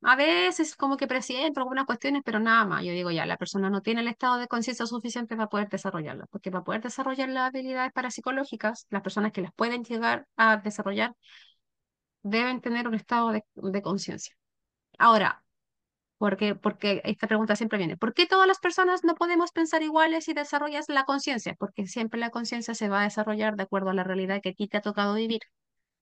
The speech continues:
Recuérdense que hay dos tipos de realidades, la realidad individual, que es la que yo veo, y la realidad colectiva, que es la que vivimos todos, y a veces no siempre se aunan estas dos.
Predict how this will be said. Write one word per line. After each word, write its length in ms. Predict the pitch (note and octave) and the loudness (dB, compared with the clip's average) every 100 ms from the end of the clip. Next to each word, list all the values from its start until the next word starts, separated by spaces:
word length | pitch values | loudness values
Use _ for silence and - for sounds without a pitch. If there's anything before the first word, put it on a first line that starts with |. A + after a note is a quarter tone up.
| - | -2
Recuérdense 500 | G3 G3+ G3+ G#3 G#3+ | 2 2 2 0 2
que 80 | F#3 | 0
hay 80 | |
dos 160 | F#3 G#3 | 2 0
tipos 280 | A#3+ A#3 A#3+ | 0 -2 0
de 100 | A#3+ | 0
realidades, 540 | A#3+ B3 C4+ C#4+ G#3+ D#3+ | 2 2 4 4 4 2
la 100 | E3 | -2
realidad 300 | F#3+ F#3 F#3+ | -2 0 2
individual, 580 | G#3 A3 B3+ C4+ C4+ C#4 | 2 2 2 4 4 4
que 80 | G#3+ | 0
es 60 | |
la 60 | F#3 | 0
que 100 | G3+ | 0
yo 160 | A#3 B3 | -2 -2
veo, 240 | B3 C#4+ | -2 -2
y 80 | A3 | 0
la 80 | F#3+ | -2
realidad 320 | F#3 F3+ F3+ | 0 0 0
colectiva, 460 | F3+ G#3+ - B3 B3 | 0 -4 -4 -4 -2
que 100 | A#3+ | -2
es 60 | A#3 | -2
la 80 | A3+ | 0
que 120 | A#3 | -2
vivimos 400 | G#3+ A3+ A3+ A#3+ | 0 -2 -2 -2
todos, 360 | C#4+ C4+ C4+ | -2 0 0
y 40 | A3+ | 0
a 60 | |
veces 240 | G#3+ A3 A3 | 0 0 -2
no 140 | G#3+ | -2
siempre 460 | - C4 C4+ D4 D#4 | -2 -4 0 0 0
se 160 | - | 4
aunan 360 | C4 C#4+ C#4+ C#4+ | 4 4 2 2
estas 260 | C#4+ D4 D4 | 0 -2 -2
dos. 280 | F#4 - | -6 -8